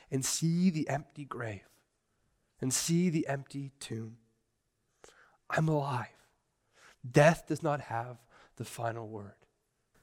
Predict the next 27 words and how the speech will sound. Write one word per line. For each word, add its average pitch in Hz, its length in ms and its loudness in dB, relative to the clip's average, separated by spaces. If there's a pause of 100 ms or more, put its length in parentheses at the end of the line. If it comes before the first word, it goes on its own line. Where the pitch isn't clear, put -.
(220)
Let's 127 180 2
pray. 113 320 -4 (1600)
Father, 127 400 6
I 135 140 6
thank 123 420 -8
you 143 260 -6 (600)
that 123 160 -2
because 139 600 2
of 123 260 -4
the 120 100 -6
life, 120 600 0 (300)
death, 123 420 2
and 131 160 -6
resurrection 127 760 -4
of 117 220 -6
your 120 140 -4
Son, 127 320 -8
Jesus, 107 640 -16 (840)
we 131 180 6
can 139 180 -4
stand 127 960 -2 (1000)
on 123 80 -2
the 123 100 2
rock 123 340 2
that 117 140 -8
is 123 180 -4
Jesus. - 600 -16